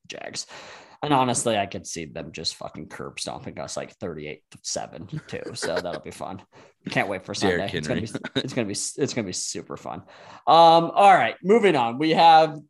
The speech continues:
Speaker 1: the New York Jets at the Atlanta Falcons. This game is the London game. Love this one because it's the seven thirty A M time for me, eight thirty for you in the Central. Um, it's pancakes and football, and it's literally one of my favorite games every single year.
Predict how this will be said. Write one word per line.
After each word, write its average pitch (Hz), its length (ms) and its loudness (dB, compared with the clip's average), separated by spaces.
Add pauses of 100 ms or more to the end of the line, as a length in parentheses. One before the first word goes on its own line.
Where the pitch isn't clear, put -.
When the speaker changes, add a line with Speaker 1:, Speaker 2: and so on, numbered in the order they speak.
Speaker 1:
the 147 440 -2
New 151 200 2
York 190 300 2
Jets 165 300 0 (140)
at 170 220 2 (140)
the 160 120 -4
Atlanta 120 380 -4
Falcons. 113 520 -6
This 147 180 0
game 151 260 2
is 208 300 4
the 196 100 4
London 127 420 0
game. 123 380 -2 (420)
Love 156 440 6
this 170 260 4
one 160 240 2
because 143 320 -8
it's - 180 -14
the - 60 -12
seven 180 420 2
thirty 143 320 0
A 127 180 0
M 160 180 0
time 147 260 -2
for 127 120 -8
me, 160 240 -2
eight 131 200 -4
thirty 107 200 -8
for 107 140 -8
you 127 220 2
in 123 80 2
the 117 60 -2
Central. 190 580 2 (260)
Um, 143 520 2 (760)
it's 190 160 2
pancakes 240 500 4
and 202 100 2
football, 151 340 6
and 139 100 2
it's 139 160 -8
literally 170 300 0
one 165 120 -2
of 165 60 -6
my 143 80 0
favorite 135 400 -6
games 123 260 -6
every 110 240 -8
single 104 260 -10
year. 85 240 -16